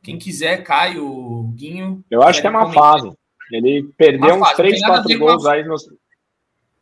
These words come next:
Speaker 2: Então, pode ser que tenha, mas assim, no primeiro jogo, ele, contra o Ituano, ele perdeu dois gols de cabeça. Contra a Ferroviária, ele até ia fazer o gol, aí o Galopo desviou. É, contra o Palmeiras, eu acho que ele fez um jogo de briga. Ontem ele foi mal.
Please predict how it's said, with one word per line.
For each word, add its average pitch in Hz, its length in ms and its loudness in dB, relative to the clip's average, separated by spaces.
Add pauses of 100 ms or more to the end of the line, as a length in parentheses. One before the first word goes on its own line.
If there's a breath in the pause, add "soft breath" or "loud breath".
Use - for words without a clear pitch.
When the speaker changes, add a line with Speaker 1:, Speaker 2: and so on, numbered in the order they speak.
(120)
Speaker 2:
Então, 240 140 -12
pode 262 300 -2
ser - 200 -10
que 269 100 -12
tenha, 220 340 -4
mas 165 300 -6
assim, 175 300 -10
no 175 120 -12
primeiro 190 400 -8
jogo, 190 320 -6
ele, 165 300 -6
contra 156 300 -12
o 165 40 -14
Ituano, 160 340 -10
ele 160 120 -18
perdeu 160 320 -10
dois 160 240 -12
gols 156 200 -12
de - 60 -18
cabeça. 147 540 -6 (380)
Contra 185 260 -2
a 196 40 -2
Ferroviária, 202 720 0
ele 190 220 -6
até 214 340 -6
ia 220 140 -6
fazer 196 240 -10
o 190 80 -10
gol, 180 460 -6
aí 147 140 -10
o 165 60 -12
Galopo 156 800 -12
desviou. 147 680 -6 (500)
É, 139 520 0
contra 196 320 -12
o 180 100 -16
Palmeiras, 185 720 -4
eu 180 60 -2
acho 175 100 -8
que 185 80 -12
ele 170 100 -12
fez 175 160 -8
um 175 120 -12
jogo 165 240 -8
de 156 120 -14
briga. 175 500 -10
Ontem 180 280 -8
ele 247 100 -18
foi - 120 -10
mal. 160 380 -4